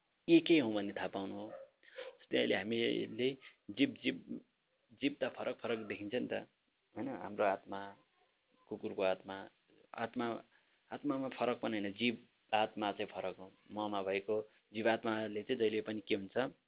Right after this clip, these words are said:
मेरो सूक्ष्म शरीर, साइकोलोजी बडी पनि भोगेको हुन्छ।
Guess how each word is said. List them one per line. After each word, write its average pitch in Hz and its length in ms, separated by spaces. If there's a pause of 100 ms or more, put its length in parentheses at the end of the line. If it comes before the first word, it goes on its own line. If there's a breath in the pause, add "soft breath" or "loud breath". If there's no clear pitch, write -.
(560)
मेरो 117 160
सूक्ष्म 113 360
शरीर, 98 460 (720)
साइकोलोजी 107 720 (460)
बडी 104 260
पनि 120 180
भोगेको 98 420
हुन्छ। 101 180